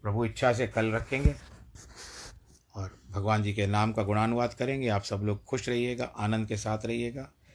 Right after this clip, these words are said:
जिनके वैवाहिक वर्षगांठ है, जन्मदिन है, बधाई हो।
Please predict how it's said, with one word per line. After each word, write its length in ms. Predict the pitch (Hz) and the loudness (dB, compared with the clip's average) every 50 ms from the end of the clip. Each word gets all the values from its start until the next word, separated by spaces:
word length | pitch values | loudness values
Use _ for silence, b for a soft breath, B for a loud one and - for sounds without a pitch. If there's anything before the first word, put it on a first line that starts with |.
| b b b b b b b b b _ _ | b b b b b b b b b _ _
जिनके 220 | - 110 110 117 113 | 0 2 4 6 6
वैवाहिक 360 | 110 107 104 110 110 107 98 | 6 6 6 6 4 4 4
वर्षगांठ 460 | 104 101 92 92 107 110 113 110 110 | 2 0 0 0 0 0 0 0 0
है, 60 | 113 | 0
जन्मदिन 440 | 104 101 98 101 101 101 98 98 98 | 0 0 -2 -2 -2 -2 -2 -2 -2
है, 80 | 98 95 | -2 -2
बधाई 300 | 101 98 107 110 117 117 | 2 4 6 6 6 4
हो। 240 | 123 127 123 - | 2 0 -2 -8